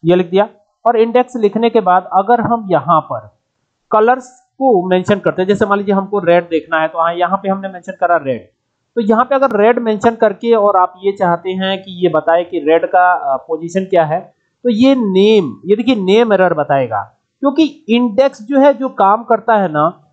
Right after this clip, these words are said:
वो सीधा सीधा numbers पे काम करता है, ठीक है। ध्यान दीजिएगा यहाँ पर ये red,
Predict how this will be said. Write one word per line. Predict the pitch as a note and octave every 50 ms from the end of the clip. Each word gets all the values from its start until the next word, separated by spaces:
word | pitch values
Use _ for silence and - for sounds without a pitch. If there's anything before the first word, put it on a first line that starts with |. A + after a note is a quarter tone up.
| _ _ -
वो | F3 A3+ B3+
सीधा | B3 - B3+ B3 B3+ C#4 C#4
सीधा | C#4 C#4 C#4 C4 C#4
numbers | C4 A3 G3 F#3 F#3+ F#3 A3+ A3+ A3 -
पे | A#3 G3+
काम | - E3 C#3+ C3+ C3+
करता | - A#2 G#2+ - - A#2 G#2+
है, | G#2+ A2+
ठीक | - G#3+ A#3 -
है। | G3 D#3+ C3+ C3
ध्यान | C#3 D3 E3 F3+ E3+
दीजिएगा | E3 D3 C#3 C3 C3 A#2+ B2+ C#3 D3+
यहाँ | F3+ F3 G3+ A3+
पर | A3 - B3+ B3
ये | A#3 B3+ C4+ C4 A#3 G#3
red, | G3 F3+ F#3 G3 G3+ G#3+ G3